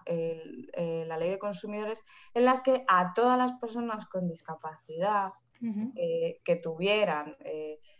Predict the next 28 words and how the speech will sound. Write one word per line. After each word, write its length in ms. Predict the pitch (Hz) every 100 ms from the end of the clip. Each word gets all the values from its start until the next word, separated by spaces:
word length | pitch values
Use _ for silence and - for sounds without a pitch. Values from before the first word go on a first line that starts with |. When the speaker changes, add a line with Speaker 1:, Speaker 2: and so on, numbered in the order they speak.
| -
Speaker 1:
eh, 220 | 170 165
algún 260 | 175 180
tipo 220 | 196 208 208
de 60 |
discapacidad 760 | 202 - 185 180 180 190 185 185
intelectual 680 | 180 170 165 165 165 170 185
asociada, 920 | 175 - - - 226 233 190 196 240 -
en 160 | 170
nuestro 280 | 160 160 165
caso 240 | 165 165
a 20 | 170
la 140 | 165
parálisis 440 | 156 156 151 147
cerebral, 600 | - 143 160 180 202 202 180
otra 240 | 170 170
discapacidad 640 | 165 175 175 156 - 156 151
afín, 580 | 151 156 - 240 202 240 - - - - -
eh, 400 | 185 180 175 175
se 160 | - 226
les 160 | 240 254
consideraba 720 | 269 247 247 240 233 240 247
consumidores 720 | 202 180 180 175 175 185 190
vulnerables. 720 | 175 165 143 139 - - _ _ _
Y 60 | 190
al 80 | 190
considerarles 720 | 202 190 202 208 240 285 302
consumidores 760 | - 254 247 214 208 220 190 175
vulnerables, 840 | 160 151 143 190 226 185 156 160